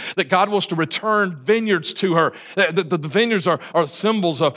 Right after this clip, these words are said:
you know, of the bounty, of the goodness, of, of the fruit, you know, that is there, and of the anointing, and the, the Holy Spirit, and all this. So what God is saying is that,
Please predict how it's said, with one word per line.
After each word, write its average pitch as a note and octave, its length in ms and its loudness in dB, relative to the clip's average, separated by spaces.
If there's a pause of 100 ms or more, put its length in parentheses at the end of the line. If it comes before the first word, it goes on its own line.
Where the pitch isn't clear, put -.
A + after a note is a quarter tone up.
(140)
you F#3+ 100 2
know, E3+ 80 2
of D#3 540 -2
the D3 80 2
bounty, F3+ 580 -2
of D#3 100 0
the E3+ 80 0
goodness, F#3+ 480 0
of, E3 160 0 (120)
of E3+ 140 2
the D#3+ 100 -2
fruit, A3+ 440 -2
you F3+ 60 -8
know, F3+ 140 2
that E3 120 0
is D#3 140 -6
there, F#3 240 2
and G3 240 0
of G3 120 0
the G3+ 160 2
anointing, G3+ 460 0
and E3+ 140 0
the, E3+ 160 2
the E3+ 100 0
Holy G#3+ 240 2
Spirit, A#3+ 300 -2
and G3 80 -2
all A3+ 160 2
this. A3 200 0
So G3+ 80 -4
what G3 180 -2
God G#3+ 180 2
is F#3 80 -6
saying A#3+ 220 0
is G#3+ 100 -2
that, G#3+ 160 -2